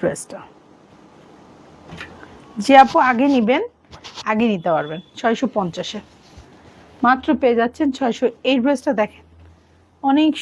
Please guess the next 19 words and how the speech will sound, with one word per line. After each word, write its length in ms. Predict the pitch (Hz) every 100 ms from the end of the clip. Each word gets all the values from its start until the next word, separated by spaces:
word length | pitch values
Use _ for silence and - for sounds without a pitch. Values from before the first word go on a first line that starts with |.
| -
সুন্দর, 420 | 269 233 240 294 403 - - -
পেয়ে 180 | 240 214
যাচ্ছেন 300 | 220 - 311 403 _ _ _ _ _ _ 254
মাত্র 220 | 262 262 339 -
ছয়শো 320 | 277 233 - 294
পঞ্চাশ 280 | 220 185 202 -
টাকায়। 260 | 190 - 233 _ _ _ _ _ _ _ _ _
Just 320 | 262 277 277 - 247
স্ক্রিনশট। 500 | - 269 254 214 185 - _ _ - _ _ _ _ _ _ _ _ _ _ - - - - - - - - -
ছয়শো 300 | 262 247 285 -
পঞ্চাশ। 360 | 175 175 185 - - - _ _ _ - - - - - - - - -
আপনারা 280 | - 302 311 254
লেট 140 | 269 -
করেন 240 | 311 277 240 208
না, 60 | 185 175 _ _ _
ঠিক 140 | 247 294
আছে, 200 | 277 - 262 - _ _ _ _ _ _ 214
একদমই 480 | 220 214 269 311 392 466 _ _ _ _ 226
লেট 160 | 240